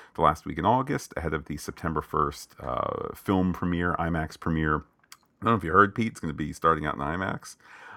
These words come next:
um, with special imax cameras. Um, until then,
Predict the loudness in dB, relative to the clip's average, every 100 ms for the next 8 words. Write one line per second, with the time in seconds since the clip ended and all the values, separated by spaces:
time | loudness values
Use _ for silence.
0 | -10 -4 -2 0 0 -2 -6 -2 0 2
1 | 0 0 -2 -2 0 0 0 -4 -10 -18
2 | -20 -20 -20 -8 -2 0 0 -2 -2 -4
3 | 2 4 4 2 0 -4